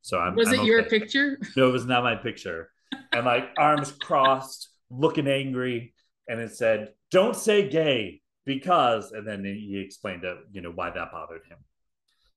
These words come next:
Speaker 1: And
Speaker 2: Okay.
Speaker 1: at this particular college, one of them was, "Don't say, 'Let's have a powwow.'" And there was a very angry person in the picture, a very stern looking person. And it explained, like, the cultural heritage of powwows. And it's more than just a,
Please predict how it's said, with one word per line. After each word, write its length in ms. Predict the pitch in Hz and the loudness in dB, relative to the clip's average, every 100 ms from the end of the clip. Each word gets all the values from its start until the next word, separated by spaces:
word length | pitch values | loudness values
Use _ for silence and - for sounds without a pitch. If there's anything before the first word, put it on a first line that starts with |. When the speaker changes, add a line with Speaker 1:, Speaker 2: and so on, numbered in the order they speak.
| _ | _
Speaker 1:
And 340 | 113 107 104 104 | -4 -2 -4 -6
Speaker 2:
Okay. 140 | 104 - _ _ | -8 -12 _ _
Speaker 1:
at 80 | 98 | -8
this 120 | 110 110 | -8 -6
particular 500 | 123 117 135 135 131 | -6 -4 0 0 0
college, 380 | 113 110 113 | 0 -2 -2
one 140 | 107 113 | -2 -2
of 80 | 135 | -2
them 180 | 127 139 | -4 -2
was, 300 | 131 127 - - | -2 -4 -14 -4
"Don't 220 | 104 110 | -4 -2
say, 120 | 131 | -4
'Let's 220 | 113 110 123 | -2 -2 -2
have 120 | 120 | -2
a 60 | 120 | -2
powwow.'" 640 | 123 143 98 85 80 76 _ _ _ | -2 -2 -2 -4 -6 -10 _ _ _
And 120 | 98 | -6
there 80 | 101 | -4
was 140 | 104 95 | -4 -4
a 60 | |
very 320 | 95 98 107 | -2 -2 0
angry 260 | 107 107 117 | -4 -4 -6
person 460 | 117 131 131 92 95 | -4 -4 -4 -6 -6
in 160 | 98 | -8
the 80 | 95 | -10
picture, 520 | - 160 - 85 82 | -6 -8 -6 -8 -6
a 80 | 82 | -6
very 160 | 90 90 | -6 -8
stern 320 | - 110 110 | -4 -2 -2
looking 300 | 107 98 98 | -2 -6 -10
person. 360 | 95 135 - 82 | -6 -6 -6 -12
And 140 | 80 | -12
it 100 | 82 | -14
explained, 400 | 82 - 92 92 | -16 -8 -6 -6
like, 220 | 85 82 - _ _ - | -6 -8 -12 _ _ -14
the 60 | |
cultural 380 | - 101 95 107 | -2 -2 0 -2
heritage 360 | 92 101 101 110 | 0 0 -2 -4
of 140 | 104 | -4
powwows. 460 | - 95 92 92 92 | 0 2 2 0 -2
And 100 | 90 | -10
it's 180 | 82 | -12
more 160 | 92 90 | -4 -4
than 160 | 95 95 | -4 -6
just 220 | 98 - | -6 0
a, 200 | 92 | 0